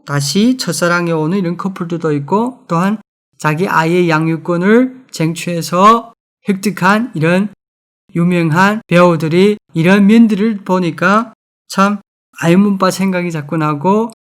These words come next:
민서의 양육권 대해서 고민하시겠는데 여기서 한번 응원합니다. 이런 사람들이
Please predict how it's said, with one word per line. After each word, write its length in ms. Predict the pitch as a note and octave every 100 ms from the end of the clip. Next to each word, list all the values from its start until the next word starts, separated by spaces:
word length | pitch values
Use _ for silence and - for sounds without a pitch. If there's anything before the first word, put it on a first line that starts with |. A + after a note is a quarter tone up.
| _ -
민서의 1040 | F3+ F#3 F3+ E3+ E3 E3 D#3+ D#3+ F3+ E3
양육권 480 | D#3 D#3+ D#3 F3 D#3+
대해서 600 | D#3+ D3+ C#3+ F#3+ G#3 G#3 _ _
고민하시겠는데 1120 | F3 G3 G3 E3+ F3 F3+ F3 E3+ E3 F#3+ G#3+
여기서 400 | E3 D3+ D#3 F3
한번 280 | E3 D#3+ F3
응원합니다. 640 | F#3+ F#3+ E3 D#3 D3 C#3+ C#3+
이런 220 | E3 F3
사람들이 760 | F3+ F3 E3+ D#3+ E3 G3 G#3+